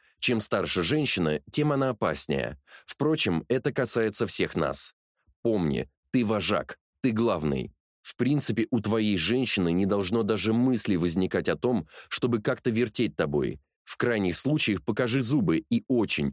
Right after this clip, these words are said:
очень жёстко дай понять, что её статус беспомощной женщины тем более не даёт ей права наглеть.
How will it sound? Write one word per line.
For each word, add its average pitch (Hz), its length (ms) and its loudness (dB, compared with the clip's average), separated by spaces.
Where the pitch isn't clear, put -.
очень 117 540 2
жёстко 92 520 0
дай 80 220 0
понять, 82 460 -2
что - 260 0
её 101 260 2
статус 95 460 -2
беспомощной 92 760 0
женщины 95 560 0
тем 110 320 2
более 113 360 2
не 107 140 2
даёт 87 380 2
ей 104 120 2
права 76 340 0
наглеть. 78 540 0